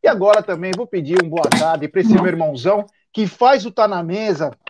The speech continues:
ser o diferencial, né? Ele que é conhecido mundialmente como Cana Brava, ou Tuco da Grande Família,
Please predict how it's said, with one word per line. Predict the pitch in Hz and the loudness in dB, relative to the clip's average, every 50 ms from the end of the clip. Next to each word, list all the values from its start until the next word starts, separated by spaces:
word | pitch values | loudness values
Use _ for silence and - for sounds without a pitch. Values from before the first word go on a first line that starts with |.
| _ _ _ _ - _ _ _ _ _ _ _ _ _ _ | _ _ _ _ -20 _ _ _ _ _ _ _ _ _ _
ser | _ - 233 247 | _ 2 4 4
o | 247 240 | 4 4
diferencial, | 180 208 240 - 226 220 214 226 220 - - 220 185 156 147 139 127 | 2 0 0 2 2 2 2 0 -6 -4 -2 0 2 2 2 0 -2
né? | - 151 170 180 _ _ _ _ _ _ _ _ _ _ _ _ | -4 -6 -8 -8 _ _ _ _ _ _ _ _ _ _ _ _
Ele | - 165 190 220 | 0 2 2 2
que | 190 202 | 2 0
é | 196 | 0
conhecido | - 196 196 185 180 175 - - 185 175 180 170 | 2 2 2 2 2 -2 0 -2 0 0 2 0
mundialmente | 175 190 208 185 196 190 175 165 165 160 160 160 160 - - 151 | 0 -4 -2 -2 0 -2 -2 -4 -6 -8 -8 -10 -12 -12 -12 -14
como | 123 - 160 165 160 156 | -6 -6 -4 -4 -4 -6
Cana | - - 185 202 202 185 156 | -4 -2 -2 0 0 0 -2
Brava, | 127 147 147 147 156 160 175 175 165 208 220 - _ _ - - - - - - - - | -2 -2 0 2 2 2 2 2 0 -4 -6 -6 _ _ -16 -16 -12 -14 -12 -12 -12 -2
ou | - 262 269 226 185 | 2 4 4 4 2
Tuco | - _ 220 240 262 262 - 254 202 | -2 _ 2 2 2 2 2 -2 0
da | 185 180 - | 2 2 2
Grande | 170 170 175 160 165 | 2 0 -2 -2 -4
Família, | 160 - 196 190 175 165 165 180 202 202 220 214 | -4 -2 -2 -2 -2 -2 -2 -2 -2 -2 -4 -6